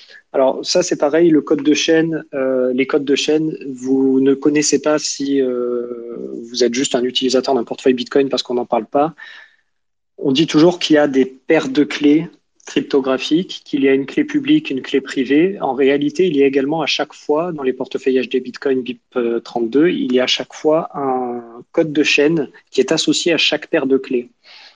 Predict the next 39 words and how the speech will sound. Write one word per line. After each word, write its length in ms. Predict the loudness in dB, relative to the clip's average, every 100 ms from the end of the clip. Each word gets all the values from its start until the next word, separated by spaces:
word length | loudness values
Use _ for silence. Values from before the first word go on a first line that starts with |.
| _ _ _
Et 60 | -6
ce 140 | -2
code 180 | 0 2
de 80 | 2
chaîne, 200 | 2 0
en 60 |
fait, 220 | 0 -2 0
il 100 | 0
est, 180 | 0 2
il 100 | 2
est 60 |
utilisé 500 | 2 0 0 2 0
pour, 400 | 0 0 0 0
euh, 140 | -2 -6 -10 -20 _ _ -6
alors, 160 | -4
il 60 | -4
me 40 |
semble, 220 | -2 -2 -2
si 140 | -4
je 40 |
dis 100 | -4
pas 120 | -2 0
de 60 |
bêtises, 280 | 0 -2 -4
pour 200 | 0 0
ajouter 240 | 0 -2
une 80 | -2
forme 240 | 0 0 2
d'entropie 720 | 0 0 0 0 -4 -4 -4 _ _ _ _
dans, 500 | 0 2 4 2 -2
euh, 380 | -2 0 0 2
la 100 | 0
dérivation 600 | 2 2 2 0 -2 -2 0
des 120 | 0
paires 220 | 0 -2
de 140 | -2
clés, 480 | -2 0 2 2 -2
euh, 220 | -6 -6 -4
enfants. 520 | -4 -2 0 0 -2